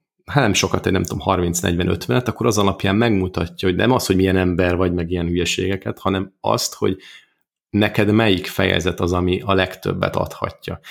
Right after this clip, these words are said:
Tehát ez egyszer elolvasod, és utána érdemes vissza-vissza térni, hogy akkor, akkor változtál, fejlődtél, hogyan működsz most, és, ö, mi, mi az, amiben még változhatsz jó irányban. Úgyhogy nekem ez elég sokat adott. Egy nagyon, ö, jó barátom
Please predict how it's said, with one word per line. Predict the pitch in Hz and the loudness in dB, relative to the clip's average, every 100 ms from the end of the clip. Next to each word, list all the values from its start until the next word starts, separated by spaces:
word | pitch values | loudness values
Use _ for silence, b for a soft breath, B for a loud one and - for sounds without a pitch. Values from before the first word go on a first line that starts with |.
| B | B
Tehát | - 90 | -10 -2
ez | 101 - | -2 0
egyszer | 123 123 90 | -2 0 0
elolvasod, | 95 113 123 117 | 2 2 2 2
és | 120 | 0
utána | - 110 113 | 2 2 2
érdemes | 107 95 87 87 - | 2 2 0 -2 0
vissza-vissza | 95 - 80 85 - 85 | 0 0 -2 -2 -2 -4
térni, | - 87 85 90 | 0 0 2 0
hogy | 90 90 | 2 2
akkor, | 85 - - 90 | 0 -6 -2 0
akkor | 90 90 - - - | 0 -2 -6 -10 -4
változtál, | 95 90 - 85 - 95 95 | 0 0 -2 -2 -2 0 -2
fejlődtél, | - 98 92 92 92 - 90 | 0 0 2 0 0 0 0
hogyan | 87 95 92 90 | 0 0 0 0
működsz | 87 87 90 - - | 0 0 -4 -4 -4
most, | 92 - - B B B - | -4 -4 -10 B B B -6
és, | 92 - - | 0 2 4
ö, | 92 | 4
mi, | 92 90 85 | 4 2 0
mi | 92 | 0
az, | 92 85 | 0 0
amiben | 87 85 | 0 0
még | 85 90 87 85 | 0 2 0 0
változhatsz | 82 80 - - - - - | 0 0 -4 -4 -6 -10 -6
jó | 87 | -4
irányban. | 87 85 87 85 87 87 B B B B | -2 -4 -4 -4 -6 -8 B B B B
Úgyhogy | - 87 95 | -10 0 2
nekem | 95 107 | 2 2
ez | 107 | 4
elég | 160 - | 4 2
sokat | - - 87 | 2 0 -2
adott. | 85 104 - | 2 2 2
Egy | 92 | 2
nagyon, | 95 117 92 87 | 4 4 4 4
ö, | 87 87 87 - | 4 2 0 -2
jó | 98 95 | 0 2
barátom | 90 90 85 - 90 90 90 - | 2 2 0 -2 -2 0 -2 -8